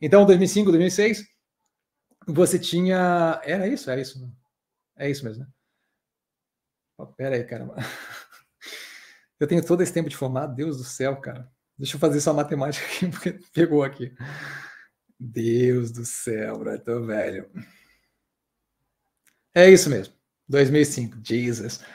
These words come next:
É, eu formei em dois mil e cinco, naquela época o Roberto Setúbal ainda era presidente do banco, e era justamente esse esquema que eu, que, que acontecia. Então, assim, o que eu fazia era justamente isso, era avaliar a capacidade de pagamento de empresas de grande porte, como a Azul, tá? A Azul não era, nunca, nunca, nunca chegou lá pra mim, Azul.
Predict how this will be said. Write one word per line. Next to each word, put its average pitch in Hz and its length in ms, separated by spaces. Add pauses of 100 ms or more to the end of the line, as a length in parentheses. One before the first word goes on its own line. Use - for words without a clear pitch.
(540)
É, 160 640
eu 170 80
formei 196 240
em 220 40
dois 196 120
mil 196 80
e 196 40
cinco, 240 280
naquela 202 320
época 185 240
o 165 60
Roberto 160 240
Setúbal 165 240
ainda 165 140
era 160 60
presidente 165 280
do 214 80
banco, 233 260
e 208 40
era 196 120
justamente 185 300
esse 175 120
esquema 180 240
que 180 80
eu, 180 160
que, 165 360
que 147 80
acontecia. 175 360
Então, 160 140
assim, 160 140
o 131 40
que - 80
eu 202 60
fazia 196 360
era 180 120
justamente 170 460
isso, 131 100
era 135 80
avaliar 160 360
a - 20
capacidade 165 400
de 165 40
pagamento 160 280
de 160 80
empresas 156 220
de 147 40
grande 156 200
porte, 123 300 (440)
como 190 340
a 185 60
Azul, 135 320 (100)
tá? 131 120
A 135 40
Azul 139 220
não 165 120
era, 143 160
nunca, 160 240
nunca, 147 760
nunca 170 260
chegou 160 300
lá 135 160
pra 135 180
mim, 143 240
Azul. 147 340